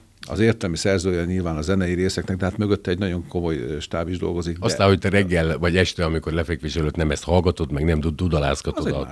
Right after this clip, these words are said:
Speaker 2: tus alatt,
Speaker 1: dolog.
Speaker 2: az egy másik
Speaker 1: Az egy
Speaker 2: történet.
Speaker 1: másik dolog. Ö, de,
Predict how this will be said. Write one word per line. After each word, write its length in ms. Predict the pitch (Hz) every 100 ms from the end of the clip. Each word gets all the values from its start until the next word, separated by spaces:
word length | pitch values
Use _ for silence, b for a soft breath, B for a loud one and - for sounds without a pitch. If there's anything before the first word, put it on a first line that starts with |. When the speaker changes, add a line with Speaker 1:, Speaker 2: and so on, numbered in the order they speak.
| 90
Speaker 2:
tus 80 | 95
alatt, 80 | 90 82
Speaker 1:
dolog. 40 |
Speaker 2:
az 80 | 85
egy 80 | 82
másik 320 | 73 65 67
Speaker 1:
Az 60 | 71
egy 60 | 65
Speaker 2:
történet. 220 | - 71
Speaker 1:
másik 140 | 60
dolog. 220 | 78 76 80 B B B B
Ö, 220 | 104 98 98 113
de, 160 | 113